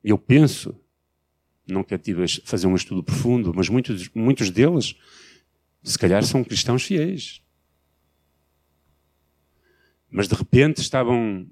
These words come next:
como se costuma dizer, no lugar errado, à hora errada. Para o homem, para Deus não, porque Deus não se engana. Mas para o ser humano, ah, a pessoa estava no lugar errado, na hora errada.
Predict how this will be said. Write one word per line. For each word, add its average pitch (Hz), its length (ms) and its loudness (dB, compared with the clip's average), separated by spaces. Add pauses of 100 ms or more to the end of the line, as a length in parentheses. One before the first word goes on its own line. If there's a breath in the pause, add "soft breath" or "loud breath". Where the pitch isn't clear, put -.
(140)
como 113 140 -6
se - 60 -12
costuma 107 280 -2
dizer, 123 400 -2
no 120 100 -2
lugar 110 260 0
errado, 135 460 -4
à 117 60 -2
hora 117 160 0
errada. 104 360 -2
Para 113 180 0
o 120 40 4
homem, 127 360 4
para 98 160 -6
Deus 131 240 -4
não, 92 280 -2 (320 soft breath)
porque - 180 -10
Deus 104 160 -2
não 110 80 -2
se - 140 -8
engana. 82 440 -4 (680 soft breath)
Mas - 120 -8
para 98 140 -6
o 95 40 -6
ser 113 160 -4
humano, 92 320 -2
ah, 151 60 2
a 147 40 0
pessoa - 200 0
estava 135 240 2
no 127 80 0
lugar 127 200 2
errado, 135 380 0
na 131 80 2
hora 120 140 2
errada. 82 500 -2